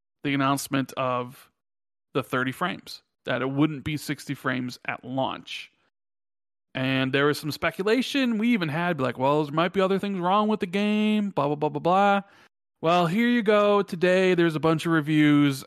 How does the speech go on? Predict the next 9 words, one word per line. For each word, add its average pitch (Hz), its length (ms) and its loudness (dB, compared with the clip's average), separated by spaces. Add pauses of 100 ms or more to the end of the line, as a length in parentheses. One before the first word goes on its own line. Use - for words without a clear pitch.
and 143 600 -4 (580)
we're 156 160 0
back 156 380 0
to 147 480 2
Crackdown 147 560 -4
three 143 300 -6
levels 131 460 -6
of 127 340 -8 (360)
mediocrity, 123 1040 0